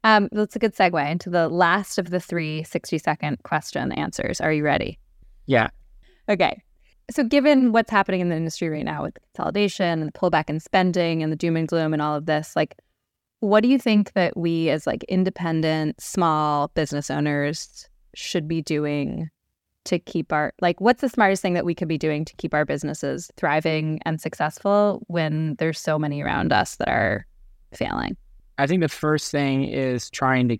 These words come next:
Speaker 2: keep a positive outlook, and that's internally and externally, even just, like, internally for myself,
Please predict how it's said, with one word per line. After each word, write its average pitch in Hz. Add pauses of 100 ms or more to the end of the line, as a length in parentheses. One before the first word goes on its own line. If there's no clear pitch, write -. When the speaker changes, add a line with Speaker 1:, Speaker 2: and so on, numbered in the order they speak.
Speaker 2:
keep 123 (180)
a 131
positive 110 (240)
outlook, 113 (300)
and 131
that's 120
internally 117
and 107
externally, 117 (300)
even 156
just, 139
like, 117 (320)
internally 135
for 117
myself, 110